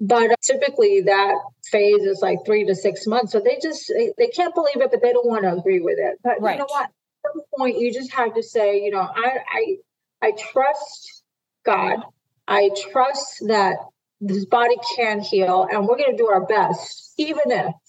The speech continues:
Speaker 2: Yeah.
Speaker 1: it, uh, it fails, even if."
Speaker 2: Yep,
Speaker 1: And I
Speaker 2: that's
Speaker 1: think
Speaker 2: right.
Speaker 1: that that thing is that there's a time and place for medicine, and thank God there's a, you know, we still have insulin in our refrigerator if for some reason something goes awry.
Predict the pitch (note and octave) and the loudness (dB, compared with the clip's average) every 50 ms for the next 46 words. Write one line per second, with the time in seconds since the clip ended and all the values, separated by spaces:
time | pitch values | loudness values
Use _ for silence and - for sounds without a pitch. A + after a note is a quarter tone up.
0 | _ _ _ _ _ _ - B3+ A#3+ G3 D#3+ - - - A3+ A3+ A3 G#3+ - - | _ _ _ _ _ _ -4 -2 -2 -2 -2 -6 -6 0 0 0 0 0 -2 0
1 | A3+ G#3+ - - A#3 A3 G3+ E3+ E3 - A#3+ G#3 F3+ D#3+ D#3 D3+ - - F#3 F#4 | 0 2 2 2 2 2 2 0 0 0 2 2 4 2 0 -2 -2 -4 -4 -4
2 | C#4 C4+ C4 A#3+ A3 E3+ D3+ - - - - - A3+ A#3 B3 A#3 F#3+ - C#4+ G#3 | -2 0 0 0 0 -2 -2 -4 -6 -6 -6 -4 -2 0 0 -2 -2 -4 -6 -4
3 | F#3+ E3+ D#3+ - - - - A3 - _ - - C4 B3+ A#3+ A3+ G#3+ G#3 G#3+ A3 | -4 -4 -4 -4 -6 -4 -4 -6 -6 _ -8 -4 -2 -2 0 0 0 2 2 2
4 | G3+ G3+ - B3 B3+ B3+ C4+ C#4+ B3+ - - C4+ B3+ B3 A#3+ A#3 A#3 B3 A#3+ A3+ | 2 2 2 2 2 2 0 -2 -4 -4 0 0 0 2 0 0 0 2 2 2
5 | A3+ - G#3+ G3 G#3 F#3+ F#3 G3 G#3 A#3 - C4+ C4 C4 B3 G3+ G3 - A#3+ A3 | 0 -2 -6 -4 -2 -2 0 0 -2 -2 -2 -2 0 0 0 0 -2 -2 -2 -2
6 | A3 G#3 G#3 - G#3 G3+ G3+ G#3 G#3+ G#3 G#3+ G3+ G3+ G3+ G#3 G#3 G#3 G#3 A3 A3 | -2 -6 -4 -2 0 0 0 0 0 0 0 0 0 0 -2 -4 -2 -4 -4 -2
7 | G#3+ G3+ F#3 F3+ G3+ G3 G3 - - - G3+ G#3 G#3 G#3+ G#3 G#3 G#3 G3+ - - | -2 -2 0 0 -2 -2 -4 -8 -6 -4 -2 -2 0 0 0 0 -2 -4 -2 -4
8 | A3+ G3+ G3+ F#3+ F#3 F3+ F3 E3+ E3 E3+ F3 E3+ F#3+ F#3+ G3 F#3+ - G#3 A3+ A#3 | -2 -2 0 0 0 0 0 0 0 0 -2 -2 0 -2 -2 -2 0 -2 0 0
9 | A3+ A3+ F#3+ F3+ F3+ F#3 F3 - - G3 G3+ G3+ G3+ - _ _ - - - - | 2 0 0 0 0 -2 -2 -2 -2 -2 -2 -2 -4 -10 _ _ -20 -20 -20 -20
10 | _ _ - A3+ F#3+ - - B3 A#3+ A3+ A3 A3 G#3+ G#3+ G3 G3+ G3 F#3 D#3+ A3 | _ _ 0 0 0 2 2 2 2 2 0 0 0 2 2 0 0 0 -2 -2
11 | G3+ F#3+ - G3+ G3 F#3 F3+ F#3+ F3+ F#3 F3+ F#3 F3+ F3 F#3 A3+ B3 A3 G3 F#3 | -2 -2 -2 -2 -2 0 0 2 2 2 2 0 0 0 0 0 2 2 0 0
12 | F#3+ F#3 | -2 -2